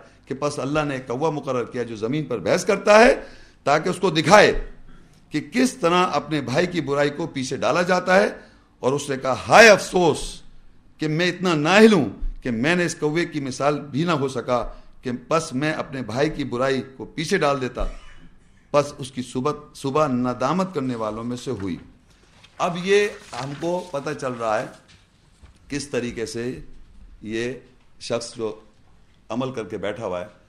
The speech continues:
افسوس کر رہا ہے۔ اب اس قتل کے بعد اللہ تعالیٰ بتاتے ہیں کیا ہوا۔ سورہ مائدہ،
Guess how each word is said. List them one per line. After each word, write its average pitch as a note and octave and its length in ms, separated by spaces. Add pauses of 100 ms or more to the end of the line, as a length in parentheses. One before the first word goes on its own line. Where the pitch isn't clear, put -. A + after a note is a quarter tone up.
(1120)
افسوس C3 380
کر F#2+ 140
رہا D#2+ 120
ہے۔ - 200 (920)
اب G#3 220
اس A#3 180
قتل G#3 280
کے F#3 120
بعد C#3+ 280 (800)
اللہ C3+ 200
تعالیٰ C3 340
بتاتے A2+ 400
ہیں C3+ 140
کیا A#2+ 120
ہوا۔ A2 240 (100)
سورہ B2 180
مائدہ، A2+ 340